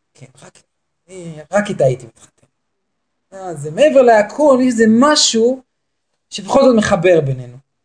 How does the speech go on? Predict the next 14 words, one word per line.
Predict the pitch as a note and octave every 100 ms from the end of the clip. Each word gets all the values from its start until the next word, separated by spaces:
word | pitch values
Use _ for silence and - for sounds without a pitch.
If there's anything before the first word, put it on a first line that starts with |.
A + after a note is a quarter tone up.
| _ _ _
מה, | G#3 F4 A#3+
מה, | C#4+ B3+
למה | B3 F4
אתה, | F4+ - _ E3+
בגלוי | A3+ A#3 B3+ D4+ E4
אין | C#4+
שום | - - F4
סיבה | E4+ D#4+ C#4 D#4
למה | D4+ D4
אנחנו | D4
ביחד, | C4 D4 C#4+ A3
ואנחנו | G#3+ A#3 B3 B3+ C4 C4
הולכים | C4 D4+
לכסח | C4+ C4